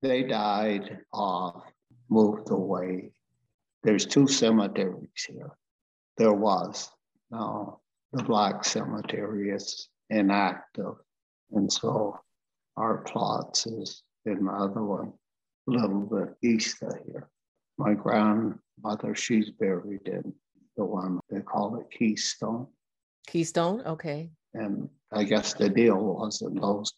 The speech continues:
Speaker 1: days, if I died first and had land, I would donate so much land for a cemetery.
Speaker 2: What were some of the names of the people, the Black families that were there? What were some of the last names?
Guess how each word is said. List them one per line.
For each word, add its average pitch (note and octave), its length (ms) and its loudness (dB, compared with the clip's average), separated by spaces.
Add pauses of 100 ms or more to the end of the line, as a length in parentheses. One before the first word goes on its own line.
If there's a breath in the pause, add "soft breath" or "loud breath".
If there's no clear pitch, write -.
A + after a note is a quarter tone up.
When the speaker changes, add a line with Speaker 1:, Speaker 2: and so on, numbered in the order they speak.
Speaker 1:
days, G2+ 280 -6 (520)
if G#2 200 0
I A2 200 6
died G2 440 2
first - 500 -4
and F#2 220 -6
had F#2+ 240 -2 (140)
land, F#2 680 -2 (640)
I G#2 120 2
would F#2+ 360 -2
donate F#2 520 0 (140)
so - 160 -4
much F2+ 400 -6
land G2+ 300 -6 (160)
for - 160 -6
a - 80 -6
cemetery. - 640 -6 (460)
Speaker 2:
What C4 180 2
were F#4+ 120 4
some C4 120 4
of B3+ 80 2
the A#3+ 80 2
names G#3+ 480 2
of E3+ 140 -2
the F3+ 80 -4
people, F3+ 520 0
the C#3+ 100 -4
Black E3+ 340 0
families F3 460 0
that D3+ 160 0
were C#3+ 100 -4
there? B2 240 -2
What C#3 140 -2
were F3 100 -2
some E3+ 240 -4
of D3+ 80 -6
the D3 100 -6
last D3 320 -4
names? D#3 480 -6